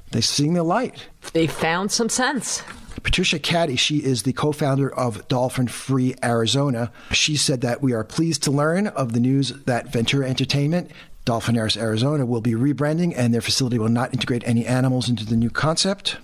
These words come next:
Speaker 1: We are still awaiting public announcement regarding their findings of the investigation, uh, what happened to the Duffs, and so and so."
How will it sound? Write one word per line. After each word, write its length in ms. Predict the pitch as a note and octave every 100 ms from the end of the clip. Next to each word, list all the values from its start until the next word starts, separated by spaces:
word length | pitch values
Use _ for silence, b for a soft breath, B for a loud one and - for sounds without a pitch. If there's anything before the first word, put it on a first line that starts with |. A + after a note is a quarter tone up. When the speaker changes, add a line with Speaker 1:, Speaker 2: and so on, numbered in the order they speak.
| B
Speaker 1:
We 120 | C3+ B2+
are 60 |
still 200 | - F3
awaiting 300 | D#3 D3+ C#3+
public 300 | C#3+ C#3 C#3+
announcement 440 | C3+ C#3 C3+ D#3+ C3+
regarding 460 | C#3 C#3 C#3 C#3
their 200 | B2 C3+
findings 540 | C3 D3 C#3+ C#3+ C#3 C#3
of 140 | B2
the 60 | A#2+
investigation, 800 | B2+ C3 A#2+ C3+ - C3+ B2+
uh, 160 | B2 A#2
what 220 | A2 A#2+
happened 200 | A#2+ A2 A#2
to 60 |
the 80 | A2
Duffs, 280 | C3 B2+ -
and 120 | A2+
so 180 | - G#2+
and 100 | G#2
so." 160 | G#2